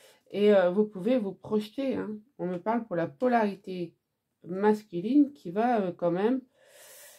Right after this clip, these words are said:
avoir des, voilà, prendre des décisions, prendre des décisions pour évoluer, évoluer et, euh, et vous êtes à un carrefour de votre, de votre destinée qui, voilà, c'est la naissance d'un projet.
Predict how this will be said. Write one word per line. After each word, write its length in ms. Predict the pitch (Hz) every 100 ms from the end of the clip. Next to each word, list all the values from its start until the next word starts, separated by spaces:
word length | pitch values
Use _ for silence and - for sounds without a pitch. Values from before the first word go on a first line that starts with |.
| _ _ -
avoir 340 | 262 262 294 233
des, 320 | 240 233 220
voilà, 440 | 220 226 311 240
prendre 300 | - 262 269
des 120 | 233
décisions, 840 | 214 240 247 - 214 214 277 381 277 _ -
prendre 200 | 226 254
des 120 | 226
décisions 560 | 208 214 208 208 320
pour 260 | 302 247 220 -
évoluer, 760 | 262 269 302 247 214 285 294 _ _
évoluer 1000 | 196 208 202 202 202 247 320 247 208 196 190
et, 40 |
euh, 140 | 180 175 _ - - _ -
et 360 | 208 208 202
vous 180 | 190 208
êtes 180 | 285 294
à 200 | 202 -
un 140 | 202
carrefour 580 | 208 285 269 - 330 320
de 120 | 208
votre, 600 | 214 233 226 214 208 202
de 180 | 190 196
votre 320 | 190 208 208 190
destinée 680 | 202 214 - 190 277 339
qui, 720 | - 202 185 185 185 - - -
voilà, 240 | 233 311
c'est 220 | - 175
la 120 | 180
naissance 460 | 180 202 214 294 302
d'un 160 | 202 208
projet. 540 | - 254 285 339 214